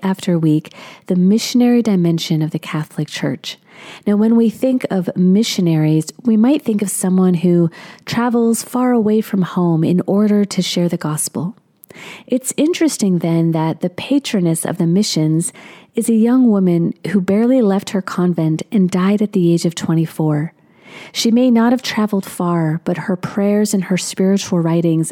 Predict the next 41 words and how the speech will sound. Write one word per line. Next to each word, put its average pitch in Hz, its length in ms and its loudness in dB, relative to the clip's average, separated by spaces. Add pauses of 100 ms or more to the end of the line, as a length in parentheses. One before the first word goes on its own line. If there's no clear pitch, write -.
have 180 200 -4
traveled 175 420 -2
very 185 480 0
far 160 300 -2
indeed. 151 580 -2 (680)
Saint - 360 -2
Therese 175 360 0
of 214 120 -2
Lisieux, 160 560 2 (120)
also 185 360 -2
known 180 300 2
as 175 100 0
the 180 100 -2
Little 208 260 2
Flower, 156 580 -2 (440)
was 220 180 0
a 233 60 -2
Carmelite 233 600 2
nun 175 340 2
in 165 200 0
Normandy. 156 600 0 (320)
Her - 140 -4
spiritual 226 580 -2
autobiography, 165 920 -4
The 156 80 -2
Story 180 400 -2
of 165 80 -4
a 156 40 -4
Soul, 170 460 -2
is 185 200 -2
one 185 140 2
of 190 60 0
the 190 60 2
most 180 280 0
widely 196 560 0
read 170 260 0
spiritual 165 520 -4
autobiographies 151 1080 -6
of - 180 -6
modern 151 340 -2
times. 151 640 -4